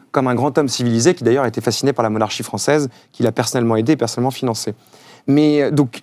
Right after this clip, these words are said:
il sait très bien qu'il n'a pas présenté un homme très aimable. Mais je pense que ce qui se dit, parce qu'effectivement, il a passé du temps aux États-Unis, et pas aussi parce qu'il est issu d'une culture anglo-saxonne qui existe par nature, parce qu'elle s'est répandue dans le monde entier,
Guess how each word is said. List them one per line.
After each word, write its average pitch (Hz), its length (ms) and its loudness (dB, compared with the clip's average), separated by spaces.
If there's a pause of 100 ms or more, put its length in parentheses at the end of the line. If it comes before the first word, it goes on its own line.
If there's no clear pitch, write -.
il 156 60 0
sait 160 120 2
très 180 160 2
bien 196 160 2
qu'il 156 120 0
n'a 131 80 4
pas 131 80 0
présenté 127 280 0
un 135 120 2
homme 120 120 2
très 117 220 0
aimable. 113 320 2 (340)
Mais 135 60 2
je 135 80 4
pense 160 240 0
que 135 80 2
ce 120 80 -4
qui 131 140 -4
se 123 80 2
dit, 131 240 2 (360)
parce 117 140 -4
qu'effectivement, 120 480 0
il 110 100 0
a 104 40 0
passé 104 240 -4
du 107 100 -2
temps 104 100 -4
aux 104 60 -4
États-Unis, 107 680 0 (360)
et 127 100 2
pas 120 120 -2
aussi 113 200 0
parce 123 140 -2
qu'il 123 160 0
est 117 40 -2
issu 120 200 -4
d'une 127 160 2
culture 117 280 -2
anglo-saxonne 117 720 0 (340)
qui 135 80 0
existe 131 320 2
par 113 160 -4
nature, 127 420 0
parce 113 160 -4
qu'elle 120 140 0
s'est - 120 -2
répandue 123 260 0
dans 110 100 -2
le 107 80 0
monde 131 160 2
entier, 175 420 0